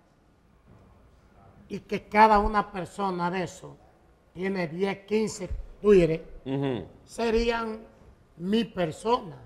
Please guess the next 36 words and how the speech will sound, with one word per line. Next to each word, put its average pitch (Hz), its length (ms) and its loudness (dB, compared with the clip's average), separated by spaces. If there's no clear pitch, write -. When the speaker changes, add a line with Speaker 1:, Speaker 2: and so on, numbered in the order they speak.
Speaker 2:
Claro. 127 360 2
Speaker 1:
un 220 140 0
millón 202 360 2
de 185 100 -4
personas. 175 560 -10
Pero 170 260 4
hay 185 100 2
nueve 208 540 10
millones 202 560 0
de 196 100 -6
personas 175 640 -12
Speaker 2:
Que 156 140 0
no 180 120 4
están 190 320 4
tuiteando, 160 580 2
ni 143 60 0
Speaker 1:
que - 40 6
Speaker 2:
están - 160 4
Speaker 1:
no - 60 6
Speaker 2:
haciendo 151 200 4
Speaker 1:
están - 40 4
Speaker 2:
nada - 100 4
de - 60 8
eso. 220 100 -4
Speaker 1:
tuiteando, 220 420 -2
que 208 120 -2
lo 196 120 0
que 180 60 -4
están 190 280 -2
observando. 190 840 -2
Speaker 2:
Claro. 117 300 -2
Speaker 1:
Entonces 220 340 -2
yo 220 120 -2
me 220 160 -4
siento 214 300 -8
mal. 202 220 -6